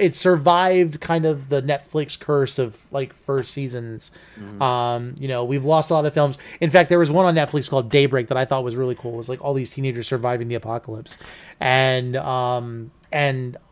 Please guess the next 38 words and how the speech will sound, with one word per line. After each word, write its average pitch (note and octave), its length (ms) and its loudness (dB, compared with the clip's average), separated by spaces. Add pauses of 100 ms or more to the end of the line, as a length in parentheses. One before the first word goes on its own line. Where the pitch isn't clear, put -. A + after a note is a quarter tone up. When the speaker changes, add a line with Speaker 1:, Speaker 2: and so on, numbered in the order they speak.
(160)
Speaker 1:
honestly, D3 440 -2
it, A2+ 120 -6
it, C3 180 -6 (160)
it E3 200 -8
could D#3 140 0
have C#3+ 100 0
gone B2+ 140 0
to A2+ 80 -6
season A2 260 -8
two, A#2 140 -4
but G#2+ 60 -10
they A2+ 80 -6
never A2+ 220 -6
did A2 200 -4
it. A2+ 140 -8 (380)
Um, B2+ 220 -2
but D#3+ 140 2
I'm F#3 160 2
actually, G#3+ 340 2
I'm F#3 160 0
excited G#3 300 2
about C#3 200 2
this A2+ 240 -6
'cause, C3+ 220 -2
you E3 80 -4
Speaker 2:
Yeah. G#2+ 280 -2
Speaker 1:
know, - 120 -14
other G3+ 220 6
than G3 180 4
the, F3+ 80 2
the, D#3 120 -2
the D3+ 120 4
dance C#3+ 320 0
with C#3 100 -4
your C3 120 -4
hands C#3 340 -2
thing, A#2+ 260 -2 (380)
um, B2+ 600 2